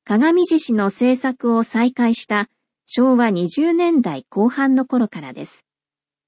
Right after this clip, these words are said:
今思うと、この時から将来小平に住もうと思っていたのかもしれません。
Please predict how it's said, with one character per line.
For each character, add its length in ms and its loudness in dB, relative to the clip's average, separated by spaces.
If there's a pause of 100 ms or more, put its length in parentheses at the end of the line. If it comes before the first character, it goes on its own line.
(840)
今 320 4
思 220 -2
う 60 -6
と、 260 -6 (580)
こ 140 0
の 100 2
時 220 -4
か 140 -2
ら 200 -2 (240)
将 280 0
来 240 2
小 180 -4
平 340 0
に 120 0
住 220 2
も 100 2
う 60 -4
と 140 -4
思 200 0
っ 40 0
て 140 -8
い 100 -2
た 100 -4
の 120 -4
か 120 -8
も 120 -6
し 160 -10
れ 100 -8
ま 120 -8
せ 200 -14
ん。 80 -12